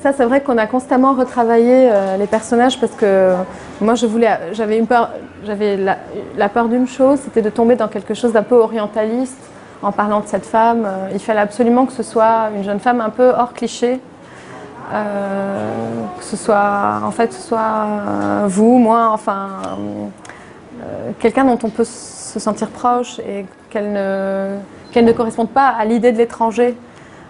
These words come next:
Euh, en tout cas, vu de, vu de, d'Occ-, vu de l'Occident, quoi, à l'idée d'une orientale, disons. Donc ça, on a constamment, euh,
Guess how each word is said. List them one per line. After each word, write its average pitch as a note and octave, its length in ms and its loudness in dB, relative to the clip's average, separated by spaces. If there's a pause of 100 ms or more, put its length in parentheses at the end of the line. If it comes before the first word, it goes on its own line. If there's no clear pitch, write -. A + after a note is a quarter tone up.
(220)
Euh, G3+ 340 -2
en G3 80 2
tout - 140 -6
cas, A3 320 2
vu G#3 280 -6
de, F#3+ 460 -6 (200)
vu G3+ 160 -8
de, G3 180 -4
d'Occ-, G3+ 440 -4
vu G#3 140 -2
de G3 60 0
l'Occident, A3 500 2
quoi, G#3+ 160 -6 (140)
à G3+ 40 -6
l'idée G#3 340 4
d'une G#3 180 -2
orientale, G#3 640 0
disons. F#3+ 260 -10 (140)
Donc G3 160 -10
ça, A#3 500 2
on G3 80 -6
a F#3 120 -8
constamment, A#3 680 0
euh, G3 160 -2